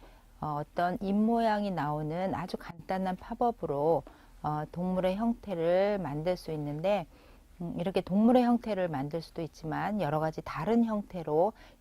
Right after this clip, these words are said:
이 팝업을 이용할 수 있습니다. 아, 그렇게 해서, 어, 마-, 다양하게 만들 수 있는 동물책을 만들어 보도록 하겠습니다.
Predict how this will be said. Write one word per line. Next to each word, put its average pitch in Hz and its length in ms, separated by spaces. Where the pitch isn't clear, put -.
이 170 80
팝업을 170 640
이용할 180 360
수 - 160
있습니다. 135 580
아, 139 220
그렇게 170 320
해서, 208 420
어, 135 240
마-, 156 180
다양하게 196 480
만들 160 340
수 - 160
있는 151 360
동물책을 170 720
만들어 156 400
보도록 147 400
하겠습니다. 139 600